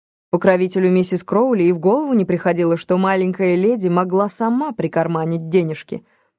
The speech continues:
И весьма возможно, если уж говорить правду, что лорд Стайн судил о полковнике Кроули по своему опыту с другими мужьями, которых он знавал в течение своей долгой и с толком прожитой жизни, познакомившей его со многими слабостями человеческого рода.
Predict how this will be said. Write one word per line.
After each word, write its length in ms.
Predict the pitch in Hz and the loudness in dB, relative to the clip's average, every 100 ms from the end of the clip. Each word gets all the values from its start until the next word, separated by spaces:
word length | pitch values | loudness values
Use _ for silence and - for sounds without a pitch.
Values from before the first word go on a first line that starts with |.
| _ _ - | _ _ -4
И 80 | 165 | -2
весьма 300 | 165 185 175 | 0 2 0
возможно, 480 | 175 165 214 214 156 | 0 -2 -4 -2 -4
если 260 | 165 165 | -4 -2
уж 140 | 170 165 | 0 0
говорить 340 | 180 170 170 | 0 0 -2
правду, 380 | 180 220 190 170 | -2 -2 -2 -6
что 220 | - 190 | -2 0
лорд 240 | 180 180 | 2 0
Стайн 340 | - 196 190 196 | -2 0 0 -2
судил 320 | 202 180 196 | -4 0 2
о 60 | 190 | 2
полковнике 600 | 202 185 190 190 180 185 | 0 0 -2 -2 -2 -2
Кроули 480 | 180 175 175 208 - _ _ | 0 2 0 -2 -6 _ _
по 80 | - | -2
своему 540 | - 202 202 214 202 | 2 4 4 4 2
опыту 480 | 190 196 185 190 214 | 2 0 0 0 0
с 60 | 190 | 2
другими 400 | 220 233 359 277 | 0 2 0 2
мужьями, 640 | 175 147 151 151 147 156 _ _ - | 0 0 -4 -2 -4 -8 _ _ 0
которых 460 | 196 208 202 196 | 2 2 0 0
он 160 | 202 196 | 0 2
знавал 420 | 190 190 202 190 | 2 2 2 0
в 80 | 190 | -2
течение 460 | 185 180 190 180 | -10 -2 0 0
своей 320 | 175 185 175 175 | 0 0 2 2
долгой 480 | 180 214 247 277 | 2 0 0 -2
и 160 | 233 233 | 0 0
с 80 | - | 2
толком 420 | 180 175 175 214 | 0 0 0 -2
прожитой 460 | 190 180 165 202 214 | 0 -2 -2 -2 0
жизни, 460 | 277 285 175 151 - - _ | 0 0 0 -2 -6 -20 _
познакомившей 720 | 294 285 277 269 247 180 226 | 0 2 2 2 0 0 0
его 180 | 220 208 | 2 2
со 180 | 190 196 | 2 0
многими 500 | 196 214 285 262 240 | 2 0 -2 0 0
слабостями 760 | 226 190 196 202 185 185 185 175 | 0 0 2 2 -2 -4 -4 -2
человеческого 800 | - 175 165 151 - - 165 | 0 0 0 -4 -8 -2 0
рода. 280 | 165 156 117 | 0 -2 -8